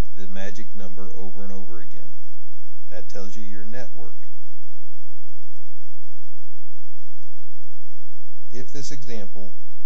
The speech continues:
in this example, we're going to go ahead and show, let's say he s-, he wanted <clears throat> fourteen networks. So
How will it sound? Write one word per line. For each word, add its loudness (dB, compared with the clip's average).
in 0
this 0
example, 0
we're 0
going 0
to 0
go 0
ahead 0
and 0
show, 0
let's 0
say 0
he 0
s-, 0
he 0
wanted 0
<clears throat> 0
fourteen 0
networks. 0
So 0